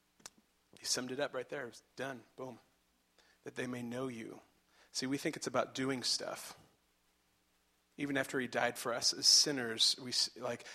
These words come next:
we, like, we receive his grace. Like, if we get over ourselves and we actually get humble for a second and be like, "Okay, I still suck at life, and I thought I was supposed to get everything together before I could come to you." This is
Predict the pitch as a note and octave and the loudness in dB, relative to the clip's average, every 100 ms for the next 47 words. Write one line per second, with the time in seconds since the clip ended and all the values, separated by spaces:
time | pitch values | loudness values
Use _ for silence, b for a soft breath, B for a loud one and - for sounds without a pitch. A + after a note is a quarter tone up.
0 | B - B2+ A#2+ B2+ B2+ A#2+ - - D3 | B -2 0 0 -2 -2 2 2 2 0
1 | C#3 A#2+ - C3+ A#2+ - A#2+ - - C3+ | -2 -4 0 2 4 4 2 -4 -2 2
2 | D3+ D3 C3+ C#3+ D3 - D3 C#3+ C3+ B2 | 6 6 6 4 4 4 4 6 4 2
3 | A#2 - B2 A2+ - B2 C3 - A#2+ B2 | -2 -2 -2 -4 -4 -2 -2 -2 -2 -2
4 | A#2+ A#2+ B2 A#2 - - C3+ C3+ B2 - | -4 -2 0 0 -2 -6 0 2 2 0
5 | - D3 - D3 C#3+ D3+ C3+ B2 B2 - | 0 2 4 2 0 -2 0 0 0 -4
6 | A#2+ A2+ B2 B2 C3+ C3 - - B2+ B2+ | -8 -4 2 2 2 0 -2 -2 -8 -8
7 | B2+ B2+ B2+ B2+ C3+ B2 B2+ B2 B2 B2 | -4 -2 -2 -6 -8 -8 -6 -2 -2 -2
8 | A#2 - A#2 A2+ - - B2+ B2 A2+ A2+ | -4 -2 -2 -2 -6 -6 -6 -6 -6 -4
9 | - D3 | -4 -4